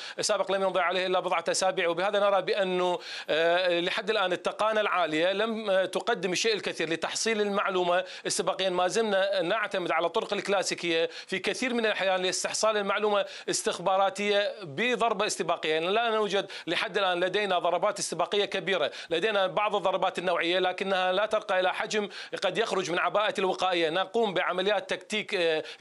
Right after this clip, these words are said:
كلاسيكي وتقليدي لعملية منع، آه، تلك الهجمات. يعني ما كل ال-، الحيطة والحذر التي فرضت قبيل الهجوم. أنا كنت في المنطقة التفجير قبل نصف ساعة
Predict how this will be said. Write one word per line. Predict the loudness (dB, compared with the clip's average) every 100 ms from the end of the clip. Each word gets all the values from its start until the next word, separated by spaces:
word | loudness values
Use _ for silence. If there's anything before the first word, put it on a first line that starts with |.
| -2
كلاسيكي | 0 2 0 -2 -2 -4 -6 -4
وتقليدي | -2 0 -2 -2 0 0 0
لعملية | 0 0 0 0 0 0
منع، | 0 0 -2 0
آه، | 2 4
تلك | 2 0 0
الهجمات. | 0 0 0 0 -2 -8 -4
يعني | -2
ما | 0 0
كل | 0 0 2
ال-، | 2 0
الحيطة | 0 0 0 0
والحذر | 0 0 0 -2 0
التي | -2 -2
فرضت | 0 2 0 -4 -10 -8 -2
قبيل | 0 2 2
الهجوم. | 2 0 0
أنا | 0
كنت | 0 -2
في | 0
المنطقة | 0 0 0 0 -2
التفجير | -2 -4 -2 -2 0
قبل | 0 -2 -2
نصف | -2 -2
ساعة | 0 2 2